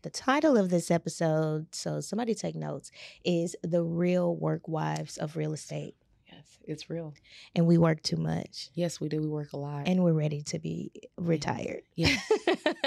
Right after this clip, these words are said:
Speaker 2: We want to be retired. We want to be women of leisure.
Speaker 1: Women of leisure.
Speaker 2: Yes.
Speaker 1: You know what, though? We might not be women of leisure yet because
Speaker 2: Yeah.
Speaker 1: we're so busy building empires. Um, but I think that we can carve in a little bit of leisure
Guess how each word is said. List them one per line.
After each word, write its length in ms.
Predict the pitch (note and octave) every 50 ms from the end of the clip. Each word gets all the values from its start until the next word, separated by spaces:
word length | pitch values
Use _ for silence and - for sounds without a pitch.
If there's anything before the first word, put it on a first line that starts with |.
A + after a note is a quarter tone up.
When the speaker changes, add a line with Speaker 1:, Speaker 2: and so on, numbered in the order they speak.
| D4 - -
Speaker 2:
We 100 | G3+ -
want 200 | F#3+ F#3 F3+ C#3+
to 80 | C#4
be 120 | F3 F3 E3
retired. 760 | D#3+ D#3 - - E3 D#3 D3+ D3+ D3 D3+ D3+ - - C#4 C4+ -
We 100 | - F#3+
want 220 | F3 F3 E3 D#3+
to 80 | - E3
be 160 | C#3+ E3+ E3
women 240 | D#3 E3 E3 E3 D3+
of 100 | D3 C#3+
leisure. 520 | D#3 E3 E3 E3 D3+ C3 C#3+ C3+ C#3 C#3+ - _ _ _ - - - _ -
Speaker 1:
Women 380 | G3 G#3 A3+ A#3+ B3+ C4 A3+ -
of 160 | - G3 F#3+
leisure. 760 | F3+ F3 F3 F3+ F3+ F#3 F#3 F3+ E3+ D#3+ D#3+ D#3+ - - - -
Speaker 2:
Yes. 160 | - - -
Speaker 1:
You 180 | - F#3+ A3 A#3
know 140 | A#3 A#3+ B3+
what, 340 | B3+ A#3 G3+ G3 G#3+ G#3+
though? 360 | - G#3 G#3 G#3 G#3 G#3+ G#3 - - - - -
We 160 | G3 G3 A3+ A#3
might 180 | B3 C4 C4
not 160 | A#3+ A3+ G3
be 120 | F3+ F#3+ F#3+
women 320 | F3 F3+ F3+ F#3+ F#3 E3+
of 160 | E3+ E3 D#3+
leisure 320 | E3+ E3+ E3+ E3+ E3 E3+ D#3+
yet 440 | D#3 D#3 E3 E3 E3 D#3+ D#3 F3 F3+
because 300 | F3+ - - E3 D#3 -
Speaker 2:
Yeah. 60 | E3
Speaker 1:
we're 100 | E3 D#3+
so 280 | D3+ - - F#3+ F#3+
busy 360 | F#3+ F3+ F#3 F3 E3+ E3+ F3 E3
building 440 | E3 E3+ E3 E3 D#3 D3+ D3+ D3+ -
empires. 680 | E3 E3+ E3 D3+ - C#3 B2+ - G#3+ B3 B3+ - - - - - - - - - - - -
Um, 520 | E3+ E3+ E3 D#3+ D#3+ D#3+ D#3 D#3+ D#3 - - - - - -
but 600 | G#3+ A3 G#3 E3+ D3 - - - - - - - _ _ _ _ -
I 120 | - F3+
think 300 | - - - A3+ A3+ G#3+
that 100 | G3+ F#3
we 140 | F3 F#3+ F#3+
can 160 | - E3+ D#3
carve 400 | - - - F3 E3 E3+ E3 D#3
in 140 | E3 D#3+ D3+
a 80 | C#3+ C#3+
little 200 | D#3 E3+ F3 D#3+
bit 160 | D3+ D3+ C#3
of 60 | C#3 C#3
leisure 520 | C#3+ D3 D3 C#3+ C#3+ D3 C#3+ D3+ D3+ -